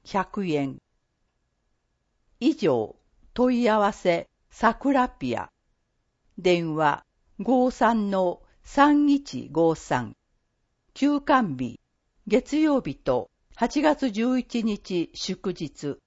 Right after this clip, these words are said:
手話通訳、要約筆記などがあります。申し込み、八月五日水曜からサクラピア。少年自然の家。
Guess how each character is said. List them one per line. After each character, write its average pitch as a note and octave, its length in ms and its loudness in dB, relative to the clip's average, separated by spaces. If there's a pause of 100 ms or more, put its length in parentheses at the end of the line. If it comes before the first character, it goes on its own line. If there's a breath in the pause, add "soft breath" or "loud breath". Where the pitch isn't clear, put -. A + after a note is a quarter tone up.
(1040)
手 A#3+ 120 -4
話 D4 180 2
通 D4+ 200 -4 (120)
訳、 C#3 460 -4 (320)
要 D4 260 2
約 D4+ 340 2
筆 C#4 140 2
記 - 220 -8
な C#3 160 2
ど C#3 100 -2
が B2 160 0
あ B2+ 80 0
り B2 140 -6
ま A2 160 -6
す。 - 240 -20 (1080)
申 G#3 240 2
し - 180 -10
込 F#3 160 4
み、 E3 260 -8 (400)
八 A#3+ 320 0
月 D4 300 2
五 - 280 -2
日 G3+ 300 2
水 B3 400 0
曜 F3+ 200 2
か B2+ 220 -2
ら G#2+ 240 -4 (220)
サ - 240 -2
ク A#3 180 -4
ラ G#3+ 160 0
ピ A#2 300 -6
ア。 - 180 -12 (1900)
少 D4+ 420 2
年 C#4+ 240 6
自 A#3+ 200 -2
然 A3 340 2
の F#3+ 140 0
家。 C#3+ 480 -2